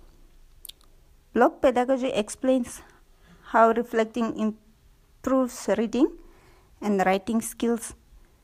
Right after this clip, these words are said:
The audience can visualize cognitive thinking.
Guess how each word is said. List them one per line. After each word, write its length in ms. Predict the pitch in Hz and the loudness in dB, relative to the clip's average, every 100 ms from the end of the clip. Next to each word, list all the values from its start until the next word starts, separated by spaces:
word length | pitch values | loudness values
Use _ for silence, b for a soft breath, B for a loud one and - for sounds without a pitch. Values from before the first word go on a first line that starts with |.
| _ _ | _ _
The 180 | 190 220 | 2 2
audience 520 | - 262 269 294 285 - | 4 2 4 4 2 2
can 260 | 254 226 | 0 2
visualize 600 | 208 214 214 208 202 233 | 0 0 2 4 4 2
cognitive 640 | - 202 190 208 220 240 220 | 0 -2 0 -2 -2 -4 -6
thinking. 520 | - 233 240 262 | -4 -4 -2 0